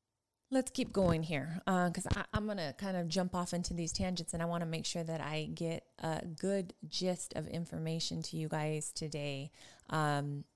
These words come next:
and, and really start giving you guys some homework again to do, um,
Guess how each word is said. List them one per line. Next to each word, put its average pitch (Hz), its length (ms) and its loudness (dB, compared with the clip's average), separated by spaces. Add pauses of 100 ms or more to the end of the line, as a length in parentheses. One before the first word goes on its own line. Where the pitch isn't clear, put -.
(180)
and, 160 260 -6
and 147 360 -4 (960)
really 202 320 -4
start 202 380 -2
giving 185 200 -4
you 185 80 -4
guys 170 180 -2
some 170 180 -6
homework 165 400 -8
again 160 340 -6
to 160 160 -6
do, 151 400 -6
um, - 580 -6